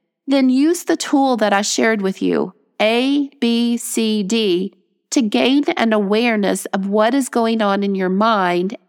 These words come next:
and in your emotions. All right, friends, I want to close with Ephesians four.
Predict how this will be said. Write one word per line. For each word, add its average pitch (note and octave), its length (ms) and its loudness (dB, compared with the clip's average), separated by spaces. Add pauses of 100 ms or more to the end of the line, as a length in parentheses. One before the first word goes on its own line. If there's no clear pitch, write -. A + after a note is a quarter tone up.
and A#3+ 360 0
in G#3+ 220 -2
your G3 180 0
emotions. F3+ 840 -2 (960)
All C4 80 2
right, B3 200 0
friends, G3 440 0
I A#3 60 2
want C#4+ 220 2
to A4+ 60 -10
close G#3 560 0
with G3 180 0
Ephesians G#3+ 680 0
four. F3+ 680 0